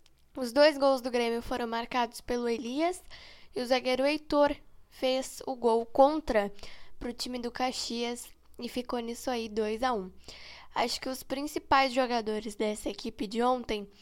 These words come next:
sem dúvidas, é, foram o Elias e o Rildo.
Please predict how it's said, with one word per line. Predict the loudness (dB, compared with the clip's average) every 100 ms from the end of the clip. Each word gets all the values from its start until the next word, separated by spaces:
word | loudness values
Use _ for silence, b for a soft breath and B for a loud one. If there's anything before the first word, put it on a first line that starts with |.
| B B B -18
sem | -8 -6 -2
dúvidas, | -2 -4 -2 -2 -2 -4 -6
é, | -2 2 2 -2
foram | -4 -2 0
o | -2
Elias | -2 -2 -2 0
e | -2
o |
Rildo. | -2 -2 -2 -4 -8